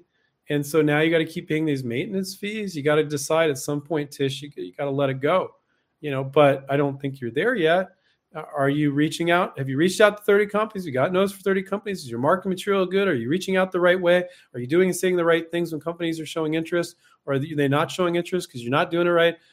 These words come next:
Blah, blah, blah, blah, you know? But, uh, file a patent, have it issue,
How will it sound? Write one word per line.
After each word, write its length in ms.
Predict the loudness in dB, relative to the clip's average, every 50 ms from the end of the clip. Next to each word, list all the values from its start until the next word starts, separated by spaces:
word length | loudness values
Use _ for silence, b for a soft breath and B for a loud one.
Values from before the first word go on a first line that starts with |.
| b b 2
Blah, 140 | 2 4 4
blah, 180 | 6 4 6
blah, 200 | 6 6 4 4
blah, 340 | 4 4 2 2 2 -2 -8 _ _
you 60 | -6 -4
know? 220 | -4 -4 -6 -8 b b b b _
But, 300 | 4 4 4 2 2 2
uh, 280 | 4 6 6 4 2 -2 -6 _ _ _
file 380 | -10 0 4 6 6 8 8 6
a 40 | 4
patent, 600 | 2 2 2 4 4 4 2 0 -4 -6 -8 _ _ _ _ _ _
have 260 | -2 2 2 2 4
it 80 | 4 2
issue, 560 | 2 2 0 -4 -4 -2 -2 -2 -2 -4